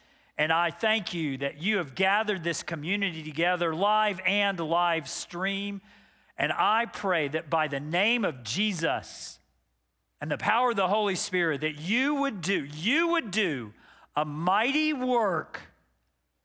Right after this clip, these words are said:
within the lives and hearts of everyone within the sound of my voice, and do one in me as well.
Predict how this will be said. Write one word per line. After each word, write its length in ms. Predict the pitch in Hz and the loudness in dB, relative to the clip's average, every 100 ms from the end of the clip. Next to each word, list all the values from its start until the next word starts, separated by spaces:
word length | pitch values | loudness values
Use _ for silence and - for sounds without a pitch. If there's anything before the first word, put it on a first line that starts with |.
| _ | _
within 280 | 151 151 165 | -6 -4 -4
the 80 | 147 | -2
lives 460 | 151 175 196 208 156 | 2 4 4 0 -4
and 100 | 156 | -2
hearts 380 | 185 180 185 | 2 2 0
of 120 | 143 - | -8 -2
everyone 460 | 185 185 208 196 190 | 0 0 0 0 0
within 260 | 160 160 | -2 -4
the 60 | 151 | -6
sound 320 | - 147 139 | -2 -2 -2
of 80 | 131 | -2
my 180 | 120 117 | -2 -4
voice, 560 | 107 107 101 92 - - _ _ _ _ _ - | -8 -16 -16 -18 -18 -20 _ _ _ _ _ -10
and 280 | 127 113 95 | -10 -10 -10
do 180 | 226 247 | -8 -8
one 400 | 165 185 180 175 | -8 -8 -8 -10
in 300 | 151 147 135 | -12 -10 -10
me 260 | 127 131 131 120 | -10 -10 -10 -8
as 280 | 113 107 | -8 -10
well. 460 | 113 104 104 90 | -16 -18 -20 -20